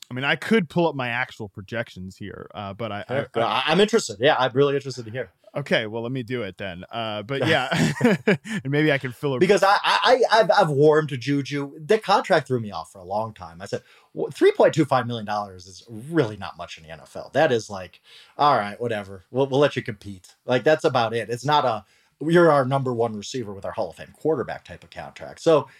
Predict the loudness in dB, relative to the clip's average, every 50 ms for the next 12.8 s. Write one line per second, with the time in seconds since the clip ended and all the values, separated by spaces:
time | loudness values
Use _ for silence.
0 | _ _ -8 -6 0 2 4 6 6 6 6 4 2 0 -2 0 0 0 2 2
1 | 2 2 2 0 0 -2 -2 -2 -2 -2 -4 -2 2 4 4 4 6 6 6 4
2 | 4 0 -4 -12 -14 -16 -18 -16 -16 -14 -14 -16 -16 -18 -18 -16 -14 -14 -14 -12
3 | -14 -14 -16 -18 _ _ _ -18 -8 -4 -2 -2 0 -2 -2 -4 -4 -6 -6 -6
4 | -6 -4 -2 -2 -2 -4 -6 -14 _ _ -10 -6 -6 -6 -4 -6 -8 -10 -10 -12
5 | -16 _ _ -20 -20 _ _ _ _ -20 -20 -14 -6 -2 0 2 2 0 0 0
6 | 2 2 2 2 2 2 2 4 4 4 2 0 0 0 0 0 0 -2 -4 -4
7 | -4 -4 -6 -6 -6 _ -6 -4 -2 -2 -2 0 -2 -2 -2 -4 -4 -6 -6 -6
8 | -6 -8 -10 -10 -10 -10 -10 -8 -8 -8 -8 -6 -6 -6 -4 -4 -4 -6 -8 -8
9 | -10 -8 -8 -8 -6 -8 -8 -8 -10 -12 -12 -10 -12 -12 -12 -14 -12 -10 -8 -8
10 | -8 -8 -10 -8 -8 -8 -8 -8 -8 -10 -12 -14 -12 -10 -10 -10 -8 -10 -10 -10
11 | -12 -12 -12 -12 -12 -12 -12 -10 -10 -10 -10 -12 -12 -12 -10 -10 -8 -8 -10 -12
12 | -12 -12 -12 -12 -12 -12 _ -12 -12 -10 -8 -6 -6 -6 -6 -8